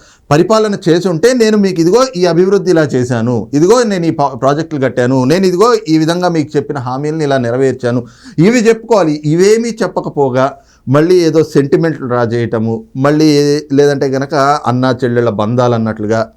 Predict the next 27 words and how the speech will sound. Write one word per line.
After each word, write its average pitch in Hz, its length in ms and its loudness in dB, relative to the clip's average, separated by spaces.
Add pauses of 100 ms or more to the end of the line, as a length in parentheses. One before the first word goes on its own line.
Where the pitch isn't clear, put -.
లేదా 135 240 2
"మీకు 135 240 0
డబ్బులు 120 340 2
ఇచ్చాను 135 280 0
కాబట్టి 123 400 0
దానికి 147 360 0
ప్రతిగా 185 460 0
నాకు 180 240 -2
ఓటేయండి" 135 560 0
అని 123 120 0
చెప్పి 120 400 -4 (300)
ఈ 190 160 4
రకమైనటువంటి 190 720 -4
ప్రకటనలు, 156 720 -4
అందులోనూ 151 480 -2
ఒక 123 100 -8
బాధ్యత 120 540 -6
కలిగినటువంటి 123 560 -6
ముఖ్యమంత్రిగా 117 680 -6
ఉంటూ 113 400 -8 (400)
ఆయన 165 240 0
మాట్లాడడం 151 500 -4
ఎలా, 120 200 -2
ఎలా, 117 120 -6 (120)
ఎలా 120 140 -2
అర్థం 104 260 -4
చేసుకోవాలి? 131 320 -14